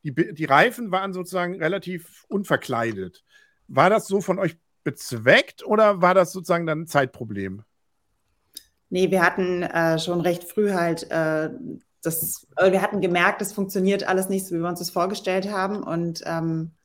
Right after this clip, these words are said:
Speaker 2: haben auch immer noch mal versucht, äh, die Konstruktion stabiler zu machen und es hat einfach zu viel Zeit gekostet. Also wie viele Pins da auch drin steckten, äh, das war einfach zu viel Sisyphus-Arbeit. Das haben wir,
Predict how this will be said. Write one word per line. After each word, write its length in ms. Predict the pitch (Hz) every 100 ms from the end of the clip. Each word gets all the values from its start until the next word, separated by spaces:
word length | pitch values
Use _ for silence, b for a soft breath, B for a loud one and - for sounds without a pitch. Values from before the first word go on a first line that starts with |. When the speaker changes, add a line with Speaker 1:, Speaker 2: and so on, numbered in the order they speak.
| _ _ _ -
Speaker 2:
haben 340 | 180 180 170
auch 200 | - 170
immer 220 | 180 190
noch 120 | 180
mal 140 | 185 175
versucht, 580 | 185 165 214 247 - -
äh, 260 | - 180 180
die 100 | 170
Konstruktion 760 | 175 180 - 175 - 202 202 196
stabiler 480 | 185 170 262 240
zu 100 | 233
machen 400 | 214 202 214 202
und 120 | 185 170
es 140 | -
hat 100 | -
einfach 220 | - 165
zu 120 | 165 165
viel 120 | 160
Zeit 220 | - 143
gekostet. 500 | 160 160 147 - 147
Also 360 | - 147 156 151 - b b b b -
wie 160 | 196
viele 560 | 190 214 220 208 196 190
Pins 300 | - 247 254
da 260 | 240 - 165
auch 100 | 170
drin 260 | 175 170 175
steckten, 760 | - - 175 - - 208 226
äh, 440 | - 180 175 175 170
das 220 | 185 -
war 60 | 147
einfach 300 | 165 180 180
zu 120 | 175
viel 220 | 170 175
Sisyphus-Arbeit. 840 | 160 165 175 165 - 143 147 147 -
Das 180 | -
haben 100 | 160
wir, 280 | 156 151 156